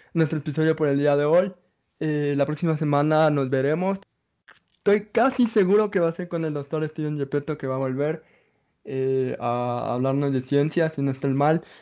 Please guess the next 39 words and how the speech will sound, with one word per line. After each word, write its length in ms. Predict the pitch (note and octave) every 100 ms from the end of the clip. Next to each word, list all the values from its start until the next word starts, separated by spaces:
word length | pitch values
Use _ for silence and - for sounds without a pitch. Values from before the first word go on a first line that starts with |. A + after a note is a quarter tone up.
| _
Y 500 | C3 C3+ C3+ C3+ B2 -
así 260 | C3 C#3+ C3+
que 160 | C#3
estás 280 | C3+ D3 C#3+
invitado 420 | C#3+ C3 C#3 C#3
públicamente 640 | D3 C#3 C3+ C3+ B2+ C#3 D#3
porque 280 | C3+ B2+
nos 180 | C3+ B2
ignoraste 600 | C3 C3 B2+ C3 - C#3+
la, 180 | B2+ B2
el 80 | B2
mensaje 400 | C3 B2+ C3 C#3
de 80 | C3
esta 160 | C3+
semana, 480 | C3 C3 C3 C3 B2+
doctor 340 | B2 - B2+
Gepetto, 400 | B2+ A#2+ C3 B2+
porque 240 | C3 A#2 C3
sí 100 | C3+
te 120 | C3
escribí 460 | B2+ - B2 B2+ B2+
ahí. 320 | A#2+ B2+ C#3 - _ _ _
Así 220 | C#3+ B2+
que 120 | B2
mensaje, 440 | B2+ A#2+ C3+ -
pilas 380 | C3 - C#3 C3
con 180 | - A#2+
eso. 280 | B2 - C3+ - _ _ _ _ _ _
Y 360 | - D3+ C3+ C3+
nada, 320 | D#3+ G3+ F#3
por 120 | D#3+ D3+
mí 160 | E3
yo 120 | E3 E3
me 120 | D#3+
despido. 520 | C#3+ C3+ F#3 G#3 G3 - _ _ _
Eh, 120 | D3+ C#3+
gracias 300 | D3 E3 D#3+
por 140 | D3
acompañarnos. 760 | C#3 C#3 C#3 C3+ D3+ E3+ F3